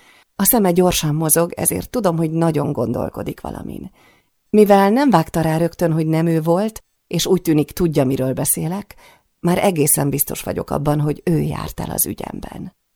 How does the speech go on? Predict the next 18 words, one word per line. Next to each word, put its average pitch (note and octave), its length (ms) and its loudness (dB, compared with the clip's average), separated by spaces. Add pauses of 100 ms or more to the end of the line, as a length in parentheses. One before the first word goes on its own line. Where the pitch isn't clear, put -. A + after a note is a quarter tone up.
(340)
„Miért A3+ 380 0
csináltad?” - 760 -10 (560)
Én D3 220 0
basztam C#3+ 400 0
el, D3+ 220 -4 (420)
válaszolja D3+ 640 2
mély, E3 300 2
szinte D#3 380 -2
morgó C#3+ 480 -2
hangján. - 640 -10 (600)
Ezért F#3 360 2
én F#3 160 4
vagyok A2+ 300 -2
az, - 100 2
akinek C#3+ 320 -2
helyre - 260 -2
kellett G2+ 360 -4
hoznia. - 600 -8